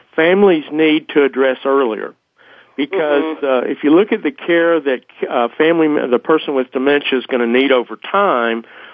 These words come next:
Speaker 1: a
Speaker 2: Right.
Speaker 1: lot of it can be provided for a long time in the home as long as the family member can do it or other caregivers can come in, some of which can be underwritten by other programs, but a lot of which becomes private pay. So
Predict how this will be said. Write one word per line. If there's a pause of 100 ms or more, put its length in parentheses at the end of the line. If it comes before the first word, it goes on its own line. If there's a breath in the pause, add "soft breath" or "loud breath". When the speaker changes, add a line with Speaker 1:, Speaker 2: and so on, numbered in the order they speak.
(120 loud breath)
Speaker 1:
a
Speaker 2:
Right.
Speaker 1:
lot
of
it
can
be
provided
for
a
long
time
in
the
home
as
long
as
the
family
member (340 loud breath)
can
do
it
or
other
caregivers
can
come
in, (460 loud breath)
some
of
which
can
be
underwritten
by
other
programs,
but
a
lot
of
which
becomes
private
pay. (680 loud breath)
So